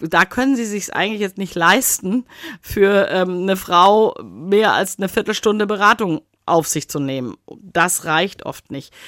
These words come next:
Ich glaube, was gu-, total gut ist und wichtig ist, dass wir durch öffentliche Aufklärung schon mal ganz viel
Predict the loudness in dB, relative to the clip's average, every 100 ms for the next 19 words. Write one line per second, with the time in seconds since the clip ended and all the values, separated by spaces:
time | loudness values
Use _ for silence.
0 | -20 -14 -6 2 2 2 -2 -4 -6 -16
1 | -6 -6 -2 0 2 0 -2 -4 -2 -8
2 | -8 -14 _ -8 -6 -8 -8 -10 -10 -10
3 | -8 -8 -8 -12 -18 -20 -16 -8 -2 0
4 | 2 0 -4 -2 -4 -2 -2 -2 -6 -6
5 | 0 0 0 -4 -8 -4 -2 -2 -4 -2
6 | -4 -2 -2 -2 -4 -6 -6 0 0